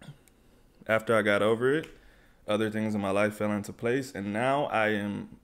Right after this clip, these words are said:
not, I'm not just saying this, I am <laughs> genuinely happy that I didn't graduate from that school and that my life went in the direction that it did. Uh, who knows what mental headspace I would be in if I stayed there, if I graduated.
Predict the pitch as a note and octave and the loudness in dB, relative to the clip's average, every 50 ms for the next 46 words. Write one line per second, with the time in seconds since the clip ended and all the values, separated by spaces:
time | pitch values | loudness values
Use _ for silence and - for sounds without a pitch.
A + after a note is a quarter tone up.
0 | _ - - - - A2+ A#2+ A2 - - G#2 A#2 B2+ C#3 C#3+ C3 B2+ A#2+ A2+ B2 | _ -20 -14 -8 -2 0 0 0 0 -2 -2 -2 0 2 2 2 0 -2 -2 -2
1 | B2 B2 A#2+ B2 B2 A#2 A#2 - - A2 G#2 G2+ G2 G2 - - - - - - | -2 -2 0 0 -2 -2 -4 -4 -4 -4 -4 -4 -4 -8 -10 -12 -10 -6 -6 -6
2 | - - D#3 C#3 C#3 C3+ B2+ C3 B2 A2 A2 - - A2+ G2 G2+ - - G2 F#2+ | -2 0 0 2 2 0 0 -2 -2 -2 -4 -2 -2 -2 -2 -2 -4 -6 -6 -6
3 | G2 F#2+ D2 F2 F#2+ F2 - D#3 - G2+ A2 G#2 G#2+ G#2 G#2 F#2+ G2+ G2 G2 F#2 | -6 -4 -4 -6 -6 -6 -6 -6 -4 -4 -2 0 2 2 2 0 0 -2 -2 -2
4 | G2 G2 F#2+ F#2 F#2 F2+ - - - F#2+ F#2 G2+ G2+ F#2+ G2 - - - - - | -4 -6 -6 -6 -6 -6 -8 -6 -4 -2 -2 0 -2 -4 -6 -10 -16 -20 -20 -20
5 | - - - - G2 F#2+ F#2 F2+ F2+ F2 F2+ F2+ F#2 G2 G2+ G2+ F#2 F#2+ F#2 F2+ | -20 -18 -12 -8 -6 -6 -4 -4 -4 -4 -2 -2 -2 -2 -4 -4 -6 -6 -6 -6
6 | F2+ E2+ E2 F2+ F#2+ F#2 - - F2+ F2+ E2+ E2+ D2+ - - F#2+ F#2+ G2 G2 - | -6 -6 -2 -2 -2 -2 -4 -6 -8 -8 -8 -10 -8 -4 0 0 2 2 0 -2
7 | - - - _ _ _ - - - - - - F2 F2+ F2+ F2+ F2+ A2+ A2+ A#2+ | -6 -12 -20 _ _ _ -20 -20 -20 -18 -12 -8 -6 -4 -2 -2 -2 0 0 0
8 | A#2+ A#2 A2+ A2 G#2+ G2 G2 G2+ G2+ G2+ G2 F#2 - - - - _ - G#2 G#2 | 0 2 2 0 0 0 0 0 2 2 2 0 -2 -10 -20 -18 _ -4 -4 -2
9 | F#2 G2 F#2+ F#2+ F#2+ G2+ G2 F#2+ F2+ - - F2 F2 F2+ F#2 F2 E2+ F2 F#2 F#2+ | -2 -2 -2 -2 -2 0 0 -2 -2 -4 -4 -4 -4 -4 -4 -6 -6 -6 -8 -8
10 | F2+ F2+ F2 F2 D#2+ C#2 E2+ G2+ - F#2 G2+ - - F#2 F#2 F#2 G2 - - F2+ | -8 -8 -10 -10 -10 -12 -12 -10 -10 -10 -10 -10 -8 -6 -6 -6 -6 -6 -8 -8
11 | F2+ F#2 F#2 G2 G2 - - - - - - - G#2 E2 F#2 - F2+ F#2 F2+ F#2 | -8 -6 -8 -8 -10 -14 -18 -20 -20 -14 -14 -10 -10 -10 -10 -8 -6 -6 -4 -4
12 | G2+ F#2+ F#2 F#2 F#2 F2+ F#2 F2+ G#2 | -6 -6 -8 -8 -8 -8 -8 -10 -10